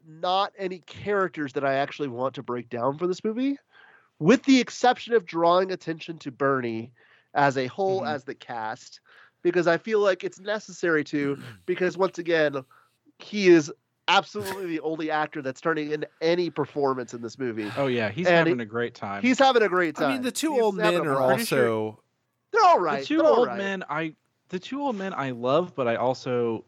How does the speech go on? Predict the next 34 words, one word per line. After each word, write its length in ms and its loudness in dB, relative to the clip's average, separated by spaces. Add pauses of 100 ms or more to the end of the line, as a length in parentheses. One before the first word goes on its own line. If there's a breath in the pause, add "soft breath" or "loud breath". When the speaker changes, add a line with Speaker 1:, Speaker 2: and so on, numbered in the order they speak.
(340)
Speaker 3:
they 120 -4
make 260 -2
me 140 -4
upset 640 -2
because 220 -4
I 60 2
want 220 0
so 220 -2
badly 360 2
for 140 -6
this 180 -6
movie 200 -2
to 80 -4
just 320 -6
be 120 -6
about 280 -4 (120)
them 520 0
Speaker 2:
Yes. 340 -4
Speaker 1:
Yeah. 320 0
Speaker 3:
fighting 320 4
Speaker 2:
Yeah. 100 8
Speaker 3:
the 60 6
boar. 320 4 (140)
Like, 160 -4
I, 80 2 (120)
I 120 2
wanted, 420 0 (140)
I 240 -2
wanted 420 -4
this 160 -4
to 100 -10
be 160 -2
Australian 560 2
Tremors. 560 -2